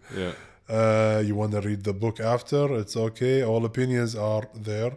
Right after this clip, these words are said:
Speaker 2: And when you go, you see at least thirty people with ten plus nationalities.
Speaker 1: Mm-hmm.
Speaker 2: And each one speaking from his ethnic and cultural background, which is rich.
Speaker 1: With a person in mind, like, the
Speaker 2: Personal
Speaker 1: person
Speaker 2: mind,
Speaker 1: experiences,
Speaker 2: yes.
Speaker 1: yes.
Speaker 2: There is no one unified,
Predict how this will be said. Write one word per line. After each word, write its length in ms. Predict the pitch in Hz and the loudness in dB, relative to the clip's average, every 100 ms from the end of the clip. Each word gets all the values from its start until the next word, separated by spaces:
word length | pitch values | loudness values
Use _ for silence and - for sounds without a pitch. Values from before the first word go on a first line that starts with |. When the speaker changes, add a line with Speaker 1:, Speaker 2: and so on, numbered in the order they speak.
| - - - - _ | -10 -20 -20 -20 _
Speaker 2:
And 180 | 113 113 | -4 0
when 140 | 117 120 | 2 2
you 100 | 113 | 2
go, 220 | 135 143 | 4 6
you 160 | 123 | 4
see 280 | 113 - 156 | 0 -2 -2
at 220 | 151 - | -2 -4
least 380 | 139 175 165 - - - | -4 -2 -2 -4 -12 -8
thirty 260 | 131 139 139 | -2 0 0
people 420 | - 143 139 156 | -2 -4 -2 -4
with 460 | 147 113 113 113 - _ _ _ _ | -2 -2 -2 -4 -10 _ _ _ _
ten 260 | - 143 147 | -2 0 0
plus 380 | - 127 127 104 | 0 -2 -2 -6
nationalities. 880 | 95 - 117 143 139 101 85 - - | -6 -4 -4 -2 -2 -6 -14 -16 -14
Speaker 1:
Mm-hmm. 600 | 107 87 82 78 82 - | -14 -12 -14 -16 -16 -8
Speaker 2:
And 300 | 104 104 104 | -6 -6 -6
each 280 | 113 123 123 | -6 -6 -2
one 500 | 139 151 165 180 165 | 0 2 2 -2 -6
speaking 520 | - - 123 - 143 | -10 -4 -4 -4 -6
from 240 | 120 113 107 | -4 -4 -2
his 220 | 107 101 | -4 -6
ethnic 520 | 113 113 123 131 131 _ - - - - | -6 -6 -4 -6 -8 _ -20 -20 -14 -8
and 200 | 101 - | -6 -2
cultural 440 | 117 113 123 135 | -2 0 0 0
background, 560 | 120 135 - 113 87 - | 2 0 0 -4 -4 -8
which 300 | 98 104 - | -4 -4 -4
is 400 | 120 123 117 - - | -2 -2 -2 -6 0
rich. 180 | 147 170 | 4 4
Speaker 1:
With 120 | 185 | 4
a 80 | 185 | 0
person 400 | 202 202 196 127 | 2 0 2 -4
in 120 | 104 98 | -2 -2
mind, 260 | 90 87 90 | -4 -4 -6
like, 80 | 101 | 0
the 60 | 117 | 2
Speaker 2:
Personal 380 | 113 139 143 151 | 2 2 4 4
Speaker 1:
person 120 | 160 | 4
Speaker 2:
mind, 140 | 196 | 2
Speaker 1:
experiences, 500 | 185 147 143 147 92 | 2 2 2 2 -2
Speaker 2:
yes. 20 | 90 | -4
Speaker 1:
yes. 100 | 110 | 2
Speaker 2:
There 160 | 117 | 4
is 160 | 131 120 | 4 4
no 240 | 143 151 | 4 4
one 260 | 151 120 143 | 4 2 0
unified, 600 | 139 117 113 120 120 110 | 2 0 0 0 0 0